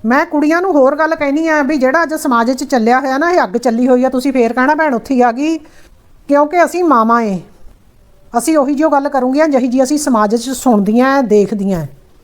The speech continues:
ਕਿਉਂਕਿ ਅਸੀਂ ਵੀ ਦੁਨੀਆਦਾਰੀ 'ਚ ਰਹਿੰਦੀਆਂ। ਕਈ ਵਾਰ ਕੀ ਹੁੰਦਾ, ਚੰਗੇ ਚੰਗੇ ਘਰਾਂ ਦੀਆਂ, ਖੱਬੀ ਖਾਨ ਘਰਾਂ ਦੀਆਂ ਧੀਆਂ ਇੱਕ ਜਮਾਂ ਹੀ ਦਬੜੂ ਘੁਸੜੂ ਮੁੰਡੇ ਦੇ ਜਾ ਬਹਿੰਦੀਆਂ ਨੇ, ਕੋਈ ਭੱਜ ਕੇ,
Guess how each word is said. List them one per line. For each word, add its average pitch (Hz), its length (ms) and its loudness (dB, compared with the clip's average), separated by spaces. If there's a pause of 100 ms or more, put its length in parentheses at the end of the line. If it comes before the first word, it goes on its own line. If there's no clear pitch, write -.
(200)
ਕਿਉਂਕਿ 262 220 2
ਅਸੀਂ 285 160 -2
ਵੀ 302 60 0
ਦੁਨੀਆਦਾਰੀ 254 480 2
'ਚ 240 100 -4
ਰਹਿੰਦੀਆਂ। 202 440 -2 (540)
ਕਈ 285 180 2
ਵਾਰ 359 180 0
ਕੀ 320 200 -2
ਹੁੰਦਾ, 339 220 2
ਚੰਗੇ 311 280 0
ਚੰਗੇ 311 280 -2
ਘਰਾਂ 311 260 0
ਦੀਆਂ, 247 220 -2
ਖੱਬੀ 277 340 0
ਖਾਨ 302 260 0
ਘਰਾਂ 285 240 0
ਦੀਆਂ 233 220 0
ਧੀਆਂ 214 400 0 (960)
ਇੱਕ 277 160 -4
ਜਮਾਂ 240 280 2
ਹੀ 381 40 -2
ਦਬੜੂ 262 300 -2
ਘੁਸੜੂ 269 300 0
ਮੁੰਡੇ 240 240 2
ਦੇ 247 100 2
ਜਾ 220 200 0
ਬਹਿੰਦੀਆਂ 208 380 0
ਨੇ, 190 180 -2 (560)
ਕੋਈ 254 140 0
ਭੱਜ 277 300 -2
ਕੇ, 320 220 0